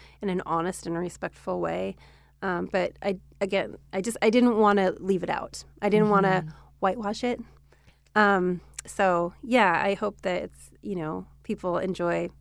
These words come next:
Speaker 1: maybe seeing a little of themselves, and there may be some, some beginnings. Um, I just, I loved, um, just, I loved reading that part of the,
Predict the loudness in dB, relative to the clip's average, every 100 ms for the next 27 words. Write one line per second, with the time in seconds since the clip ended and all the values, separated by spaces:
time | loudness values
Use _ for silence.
0 | _ -10 -8 -6 -8 -8 -4 -4 -2 -4
1 | -4 -6 -6 -8 -6 -6 -6 -6 -4 -4
2 | -4 -6 -6 -12 -10 -8 -6 -8 -10 -18
3 | _ _ _ 2 4 4 -4 -10 0 2
4 | 2 2 2 4 2 2 -2 -8 -20 -20
5 | -20 -2 2 2 2 2 2 2 0 2
6 | 2 4 4 4 0 -6 -14 -12 -4 -2
7 | -2 -4 -2 0 2 4 6 8 6 4
8 | 0 0 2 2 2 -2 -2 -4 -4 -6
9 | -8